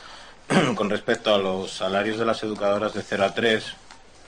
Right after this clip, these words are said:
Dado que los informes presentados en las distintas comisiones muestran unos datos bastante generales sobre dichos salarios y en varios sentidos no se ajustan fielmente a la realidad, eh, por varios motivos,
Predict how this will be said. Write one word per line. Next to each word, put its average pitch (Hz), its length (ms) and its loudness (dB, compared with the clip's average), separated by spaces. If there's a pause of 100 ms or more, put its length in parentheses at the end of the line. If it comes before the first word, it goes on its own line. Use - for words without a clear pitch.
(760)
Dado 104 220 4
que 104 80 -4
los 101 140 -2
informes 120 320 -2
presentados 127 480 4
en 120 60 0
las 113 120 4
distintas 107 380 -4
comisiones 104 680 -2
muestran 110 300 0
unos 107 180 2
datos 101 280 0
bastante 104 400 -2
generales 104 500 2
sobre 92 280 -8
dichos 95 240 -8
salarios 113 540 2 (920)
y 107 80 -2
en 101 80 0
varios 104 240 4
sentidos 110 400 0
no 95 60 -6
se 104 80 -4
ajustan 95 320 -6
fielmente 98 420 -6
a 85 40 -6
la 90 100 -4
realidad, 117 480 4 (720)
eh, 90 540 -4 (140)
por 87 220 -4
varios 98 220 -4
motivos, 104 580 0